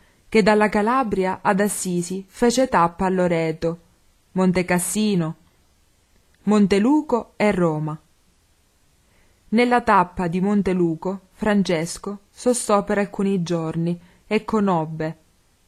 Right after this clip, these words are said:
nell'eremo di Sant'Isacco, degli eremiti e fu molto colpito dal loro stile di vita,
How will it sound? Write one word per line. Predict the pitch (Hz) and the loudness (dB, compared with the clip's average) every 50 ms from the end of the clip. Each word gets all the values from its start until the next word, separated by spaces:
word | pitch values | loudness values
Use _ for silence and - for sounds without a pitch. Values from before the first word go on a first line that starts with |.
| _ _ _ | _ _ _
nell'eremo | 175 180 185 190 190 196 202 202 196 175 175 170 165 160 156 165 - | 0 0 2 2 2 0 0 0 0 0 -2 -2 -2 -4 -6 -8 -6
di | 165 180 196 | -4 -2 -2
Sant'Isacco, | 180 208 202 190 185 180 185 170 - 160 147 156 - - - - 208 214 - _ _ _ _ _ _ _ - _ _ _ _ | 0 0 0 0 2 0 0 -2 -2 -2 -4 -4 -8 -12 -12 -12 -12 -12 -12 _ _ _ _ _ _ _ -20 _ _ _ _
degli | _ 196 240 277 254 233 247 | _ 0 2 2 4 4 4
eremiti | 220 202 185 170 160 156 151 156 156 - 160 165 - _ _ _ _ _ _ _ _ _ _ _ _ | 4 2 2 0 0 -2 -4 -6 -6 -6 -8 -8 -10 _ _ _ _ _ _ _ _ _ _ _ _
e | _ 226 220 | _ -4 -4
fu | - - 262 254 | -2 -2 0 0
molto | 233 269 302 277 - - 220 214 | 0 0 -2 -4 -2 -2 -4 -2
colpito | - 208 202 180 - - 240 208 170 160 165 165 151 160 - _ _ _ | 0 -2 -2 -2 -4 -4 -2 -2 -2 -2 -4 -4 -6 -6 -10 _ _ _
dal | - 185 185 185 | -2 0 0 2
loro | 180 175 175 180 | 2 2 0 0
stile | 175 - - 185 175 170 165 | -4 -4 -4 -2 -2 -2 -2
di | 151 170 151 | -2 -4 -4
vita, | 160 156 156 151 - 143 151 - | -4 -4 -4 -6 -8 -10 -12 -12